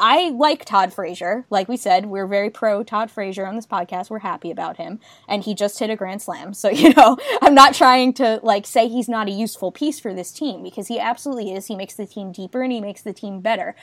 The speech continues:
But guess why he is automatically installed as the everyday starting third baseman without question? You know, <laughs> these are things to keep an eye on. I'm not saying it's, like, absolutely true that this is why these things are happening,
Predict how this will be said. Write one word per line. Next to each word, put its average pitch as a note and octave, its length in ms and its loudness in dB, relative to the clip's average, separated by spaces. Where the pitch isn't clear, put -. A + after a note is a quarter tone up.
But A3 160 -4
guess B3+ 240 0
why B3 180 0
he A#3+ 200 -4
is G#3+ 180 -8
automatically G3+ 760 -4
installed F#3+ 800 -2
as F#3 240 -8
the F#3 300 -12
everyday A3 680 -2
starting G3 460 -6
third F#3 280 -8
baseman F#3+ 400 -8
without F3 300 -12
question? G3+ 640 -12
You C#4+ 120 -2
know, F#3+ 340 -2
<laughs> - 400 -10
these D4+ 240 -2
are D#4+ 140 2
things E4+ 500 -4
to E4 100 -4
keep C#4+ 260 -2
an B3+ 120 -2
eye F#3+ 180 -2
on. F3+ 220 -8
I'm A3 100 -6
not C4+ 200 -6
saying C#4+ 380 -2
it's, - 340 -8
like, G#3 300 -2
absolutely A3+ 840 -4
true D4 580 -6
that G#3 160 -8
this A3 180 -8
is G#3+ 100 -8
why G3+ 240 -6
these A3+ 200 -8
things A#3+ 240 -8
are B3 80 -6
happening, D4 560 -4